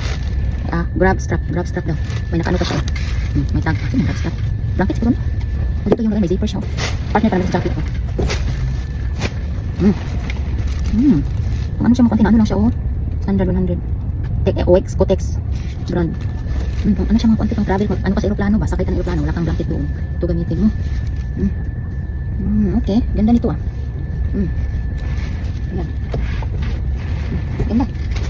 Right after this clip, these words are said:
Blanket na maliit. Hmm. Alam mo lang sa mga kuwanti, meron siyang sariling lagayan. Naka-zipper pa na, oh. At saka pang travel talaga sa mga kuwanti. Kaya may, may ano din siya, oh, sa mata, oh.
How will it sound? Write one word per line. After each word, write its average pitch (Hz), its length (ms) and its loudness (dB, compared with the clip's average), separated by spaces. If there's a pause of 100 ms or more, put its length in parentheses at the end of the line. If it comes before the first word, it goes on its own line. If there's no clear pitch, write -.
(680)
Blanket 415 180 -2
na - 140 -2
maliit. 220 180 0 (920)
Hmm. - 140 -2 (1200)
Alam 180 160 -2
mo 208 80 0
lang 190 80 0
sa 190 80 2
mga 180 80 2
kuwanti, - 240 4
meron 202 160 4
siyang 196 160 0
sariling 185 240 2
lagayan. 175 240 4 (320)
Naka-zipper 190 320 2
pa 175 100 0
na, 175 140 2
oh. 214 40 0 (360)
At - 80 -2
saka 233 80 2
pang 202 160 2
travel 214 160 2
talaga 214 160 0
sa 220 80 0
mga 208 160 0
kuwanti. 196 160 0
Kaya 165 80 2
may, 170 80 2
may 170 80 0
ano 190 80 2
din 190 80 2
siya, 175 120 0
oh, 185 60 -2
sa 180 60 0
mata, - 160 0
oh. - 80 -2